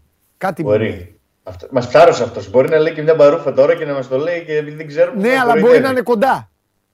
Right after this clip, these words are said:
Speaker 1: Με βαρ.
Speaker 2: Ναι,
Speaker 1: Μπορεί και
Speaker 2: κάτι
Speaker 1: να μετρήσει
Speaker 2: τέτοιο
Speaker 1: ο
Speaker 2: θα
Speaker 1: αυτός. Κάτι μου
Speaker 2: Αυτός
Speaker 1: λέει ο
Speaker 2: είναι.
Speaker 1: πρωτοσύγγελος. Καλά, ένας, ένας, ρε, εσείς δεν έχετε ένα μπα-, ένα μπαπά, ένα κάτι. Περίμενε, ο
Speaker 2: Δεν
Speaker 1: άλλος
Speaker 2: έχουμε
Speaker 1: λέει,
Speaker 2: τίποτα.
Speaker 1: «Πα-, παπατρανσπόρτερ, καλό, εντάξει, οκ, ηγούμενος». Ε,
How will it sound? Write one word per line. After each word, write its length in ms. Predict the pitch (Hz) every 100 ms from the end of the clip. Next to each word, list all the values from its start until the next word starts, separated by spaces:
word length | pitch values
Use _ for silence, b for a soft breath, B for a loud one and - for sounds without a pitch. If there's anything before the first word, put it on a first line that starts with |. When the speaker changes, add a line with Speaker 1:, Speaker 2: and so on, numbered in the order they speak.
| _
Speaker 1:
Με 220 | 220 170
βαρ. 400 | 165 226 262 208
Speaker 2:
Ναι, 240 | 127 110 -
Speaker 1:
Μπορεί 200 | 160 240
και 60 | 262
Speaker 2:
κάτι 140 | 226
Speaker 1:
να 60 | 220
μετρήσει 200 | 277 254
Speaker 2:
τέτοιο 140 | 233
Speaker 1:
ο 20 |
Speaker 2:
θα 60 | 202
Speaker 1:
αυτός. 360 | - 151 - _ _ _ _ -
Κάτι 260 | 240 254
μου 60 | 233
Speaker 2:
Αυτός 140 | 190
Speaker 1:
λέει 100 | 175
ο 20 | 170
Speaker 2:
είναι. 80 | 180
Speaker 1:
πρωτοσύγγελος. 720 | 180 170 185 151 135 110 _ _ _ _ _ _ -
Καλά, 200 | 269 294 320
ένας, 260 | 330 285 185 247 294
ένας, 200 | 311 254
ρε, 60 | 233
εσείς 180 | 220 262
δεν 140 | 240
έχετε 200 | 226 220
ένα 120 | 220
μπα-, 220 | 208 220 220
ένα 140 | 220
μπαπά, 240 | 214 220
ένα 160 | 254 233
κάτι. 300 | 240 175 123 _ _ _ _ _
Περίμενε, 380 | 151 190 226 233
ο 20 |
Speaker 2:
Δεν 100 | 254 -
Speaker 1:
άλλος 100 | 160
Speaker 2:
έχουμε 140 | 175
Speaker 1:
λέει, 120 | 170 165
Speaker 2:
τίποτα. 300 | - 117 147
Speaker 1:
«Πα-, 100 | - -
παπατρανσπόρτερ, 800 | 165 156 165 160 - 196 190 214
καλό, 280 | 135 135 175
εντάξει, 300 | 156 165 160
οκ, 80 |
ηγούμενος». 720 | 180 196 139 151 190 208 220 _ _ _ _ -
Ε, 1120 | 135 139 135 131 131 120 123 123 135 131 127